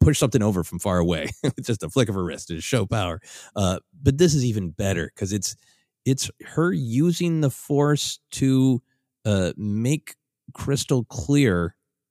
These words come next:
what we say about her, that she is a, uh, steadfast character that endures pain and keeps going because she needs to get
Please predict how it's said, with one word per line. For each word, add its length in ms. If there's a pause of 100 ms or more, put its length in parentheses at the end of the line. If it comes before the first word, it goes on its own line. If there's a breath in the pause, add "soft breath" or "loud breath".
(240)
what 300
we 80
say 200
about 280
her, 100
that 180
she 180
is 180
a, 280 (440 soft breath)
uh, 520
steadfast 760
character 500 (320 soft breath)
that 300
endures 720
pain 600 (320)
and 220
keeps 340
going 640
because 340
she 220
needs 560
to 100
get 340